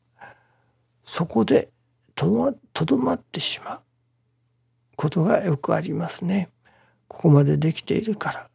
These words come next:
これだけできているから、もうこれでよいと。それでは、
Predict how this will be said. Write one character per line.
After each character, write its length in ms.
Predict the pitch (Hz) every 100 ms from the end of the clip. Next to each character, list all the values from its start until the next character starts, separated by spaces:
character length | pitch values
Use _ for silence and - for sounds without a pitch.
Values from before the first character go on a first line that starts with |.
| _
こ 140 | - 165
れ 100 | 165
だ 160 | 170
け 100 | 170
で 160 | 185 202
き 80 | -
て 140 | -
い 80 | -
る 100 | 208
か 140 | -
ら、 220 | - 220 220
も 300 | 175 165 151
う 40 |
こ 120 | -
れ 140 | 165 -
で 200 | - -
よ 140 | 87
い 80 | -
と。 160 | - - _ _ _ _ _ _ _ _ _ _ _ _ _ _ - - _ _ _ _ _ _ _ _ _
そ 180 | - 196
れ 160 | 233
で 160 | 208 269
は、 340 | 247 139 -